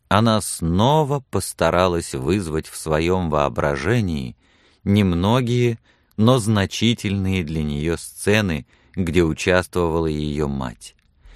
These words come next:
Сцены, которые сохранила ее память с детства.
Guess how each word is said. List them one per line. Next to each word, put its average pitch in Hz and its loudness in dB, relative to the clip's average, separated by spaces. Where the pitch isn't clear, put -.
Сцены, 143 0
которые 117 2
сохранила 101 2
ее 90 0
память 92 -4
с 78 -10
детства. 67 -8